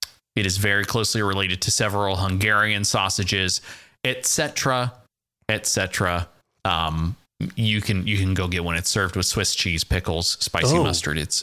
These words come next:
Speaker 1: it's, it's real good.
Speaker 2: Whoa.
Speaker 1: Next one.
Speaker 2: How many more are there?
Speaker 1: Three.
Speaker 2: Okay, three. Let's rapid fire these things.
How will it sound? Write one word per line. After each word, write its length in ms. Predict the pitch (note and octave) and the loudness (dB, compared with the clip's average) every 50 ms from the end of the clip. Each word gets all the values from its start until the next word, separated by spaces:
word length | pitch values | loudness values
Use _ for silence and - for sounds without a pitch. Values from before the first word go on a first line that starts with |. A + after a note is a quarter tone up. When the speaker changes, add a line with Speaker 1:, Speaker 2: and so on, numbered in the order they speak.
| - | -4
Speaker 1:
it's, 340 | G#2 F#2 - - - - - | -4 -4 -2 -2 -4 -4 -4
it's 300 | F2 F2 E2 - - - | -4 -4 -2 -4 -4 -2
real 160 | E2 D#2+ E2 | -2 -2 -4
good. 220 | A#2 - - E2+ - - - - - - | -4 -4 -6 -6 -6 -8 -14 -16 -12 -8
Speaker 2:
Whoa. 380 | - G#2+ B2 C#3+ B2 G2+ - - - _ _ _ _ _ _ _ _ _ _ _ _ _ _ _ _ _ _ _ _ _ - A#2 | -4 -2 -2 -2 -2 -4 -6 -10 -16 _ _ _ _ _ _ _ _ _ _ _ _ _ _ _ _ _ _ _ _ _ -2 0
Speaker 1:
Next 320 | C3 D#3 D#3 - - - | 0 0 0 -2 -2 0
one. 260 | A2 F2+ C#2+ C#2+ A2 - - _ _ _ _ - - | 0 0 -2 -2 -6 -8 -10 _ _ _ _ -10 -4
Speaker 2:
How 80 | - | -2
many 120 | F#3+ G#3+ G#3+ | 0 2 2
more 220 | F3 F#3 F#3 F3 | 2 2 2 2
are 140 | F3 G#3 G#3 | 2 2 0
there? 220 | B2 G2+ - - _ _ _ _ _ _ _ _ _ _ _ - | 0 -2 -4 -8 _ _ _ _ _ _ _ _ _ _ _ -8
Speaker 1:
Three. 480 | - - A#2+ G2+ G#2 F#2 - - - - - _ - - | -2 0 2 2 2 2 0 -4 -8 -14 -16 _ -4 -4
Speaker 2:
Okay, 220 | B2 - G#2 F2+ | -2 0 -2 -2
three. 260 | - - G#2+ G2+ F#2 | -2 -2 -2 0 0
Let's 200 | F2+ F#2+ G2 - | 0 0 0 0
rapid 240 | A#2+ A#2+ - - - | -2 -2 -2 -4 -6
fire 180 | - G2+ G2+ F#2+ | -4 -4 -4 -2
these 200 | F#2 F2+ F2+ - | -4 -6 -6 -6
things. 280 | - F#2+ F#2 - - | -6 -6 -6 -8 -10